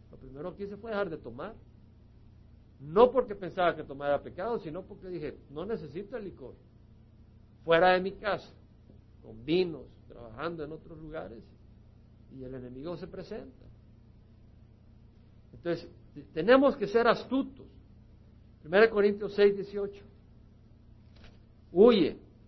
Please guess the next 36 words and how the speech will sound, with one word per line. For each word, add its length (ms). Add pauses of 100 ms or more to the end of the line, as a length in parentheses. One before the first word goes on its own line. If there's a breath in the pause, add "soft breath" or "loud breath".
(680)
de 80
la 140
fornicación. 1000
¿Por 220
qué? 280
Porque 280
todos 340
los 160
pecados 680 (140)
otros 520 (340)
son 160
fuera 280
del 180
cuerpo, 440
pero 140
la 140
fornicación, 600
el 80
fornicario 600
peca 280
contra 260
su 160
propio 340
cuerpo. 540 (1040)
Y 80
dice 260
la 160
palabra 280
del 80
Señor, 180
"¿No 140
sabéis 280
que 80
vuestro 360
cuerpo 340
es 100